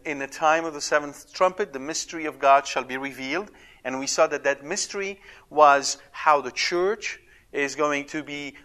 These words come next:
the teacher of angels, how the church is going to unify Gentiles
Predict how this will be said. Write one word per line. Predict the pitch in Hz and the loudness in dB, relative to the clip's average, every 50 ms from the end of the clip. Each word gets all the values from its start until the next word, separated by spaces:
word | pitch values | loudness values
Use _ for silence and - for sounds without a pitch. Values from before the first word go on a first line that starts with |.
| _ - | _ -10
the | - 123 | -10 -8
teacher | - - 180 180 165 - - 175 160 156 151 - | -8 -6 -8 -6 -4 -4 -2 -2 -2 -2 -2 -2
of | 143 139 127 - - | -2 -2 -2 -2 -6
angels, | 156 147 151 160 165 147 165 185 202 233 208 - | -8 -6 -6 -6 -6 -4 -4 -4 -4 -6 -10 -6
how | - 151 139 127 | 2 4 4 4
the | 120 120 | 4 0
church | - - - 156 151 - | -6 -4 -4 -4 -4 -6
is | 147 135 | -12 -10
going | 131 139 139 135 | -10 -10 -10 -10
to | - 143 | -12 -12
unify | 139 139 147 143 - 156 139 135 135 | -10 -10 -10 -8 -2 0 0 0 0
Gentiles | 131 - - 143 143 151 147 - 151 147 147 147 147 151 151 - - | -2 -4 -4 -4 -4 -4 -4 -4 -2 0 0 0 0 -4 -8 -14 -20